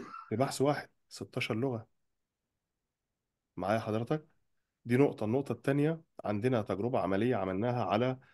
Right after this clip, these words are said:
سكوبوت في كلية الطب جامعة عين شمس. استضافونا في مؤتمر، المؤتمر، آه، كان عن،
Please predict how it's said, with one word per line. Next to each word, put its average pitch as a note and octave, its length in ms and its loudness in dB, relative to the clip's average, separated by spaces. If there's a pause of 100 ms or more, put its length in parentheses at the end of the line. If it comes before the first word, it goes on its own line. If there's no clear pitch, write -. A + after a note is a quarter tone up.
(220)
سكوبوت C#3+ 480 0
في B2 240 -2
كلية A#2+ 340 -2
الطب A#2+ 280 -4
جامعة A2 300 0
عين A2 140 -2
شمس. - 440 -8 (420)
استضافونا B2+ 500 -2
في B2 120 -4
مؤتمر، C3 400 0 (120)
المؤتمر، A#2 560 -2 (420)
آه، F2+ 420 0
كان A2 240 -2
عن، G2 360 0